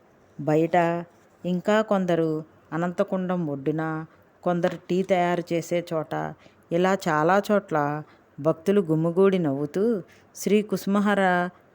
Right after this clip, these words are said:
ప్రభుని లీలా విశేషాలు ముచ్చటించుకుంటూ ఆనందిస్తున్నారు. ప్రభుని గూర్చి చర్చలు, ఒకరి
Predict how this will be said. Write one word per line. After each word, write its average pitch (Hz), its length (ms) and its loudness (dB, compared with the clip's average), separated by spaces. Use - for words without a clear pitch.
ప్రభుని 175 340 2
లీలా 156 360 2
విశేషాలు 170 880 -2
ముచ్చటించుకుంటూ 180 880 -2
ఆనందిస్తున్నారు. 156 1040 -4
ప్రభుని 170 300 4
గూర్చి 202 500 0
చర్చలు, 165 520 0
ఒకరి 180 300 0